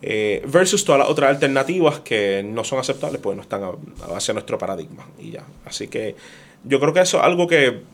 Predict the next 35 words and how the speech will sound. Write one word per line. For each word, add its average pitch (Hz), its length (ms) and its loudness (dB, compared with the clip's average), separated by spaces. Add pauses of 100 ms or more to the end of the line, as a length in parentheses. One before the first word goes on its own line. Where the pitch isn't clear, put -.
(460)
que 139 140 2
la, 120 260 4
que 127 120 0
la 120 80 6
educación 113 500 0
en 123 100 -4
gran 147 280 2
parte, 147 320 2
salvo 101 480 0
que - 80 -6
esté - 180 -2
orientada 127 460 2
a - 20 4
la 127 60 -2
investigación, 123 720 -4
tiene 117 220 -6
que 117 80 -2
reformularse, 123 920 -2 (800)
porque 127 220 -2
ante 113 180 -2
la 110 100 2
carencia 101 440 -4
de 139 60 -4
elementos 139 420 -2
adversativos 131 760 -2
así 123 240 -4
pueden 104 280 -4
venir 113 180 -2
muchos 147 480 0
impactos 135 560 0
a 110 60 2
ese 120 180 2
deber 117 360 6
de 120 80 2
aprender. 98 500 -2